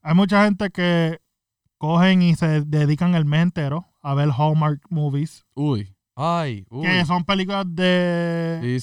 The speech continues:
Speaker 2: sí.
Speaker 1: Navidad que no han sentido, pero fuck it, está to-,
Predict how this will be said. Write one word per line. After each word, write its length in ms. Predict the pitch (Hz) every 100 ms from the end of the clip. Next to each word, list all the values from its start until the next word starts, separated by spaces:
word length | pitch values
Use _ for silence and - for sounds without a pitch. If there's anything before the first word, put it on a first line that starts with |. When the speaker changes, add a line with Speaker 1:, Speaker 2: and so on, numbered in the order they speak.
| -
Speaker 2:
sí. 40 |
Speaker 1:
Navidad 400 | 180 190 190 202
que 100 | 190
no 160 | 165 180
han 80 |
sentido, 460 | 196 214 208 220 196
pero 320 | 170 165 160 -
fuck 280 | - 180 165
it, 80 | 147
está 220 | - 170
to-, 200 | 147 180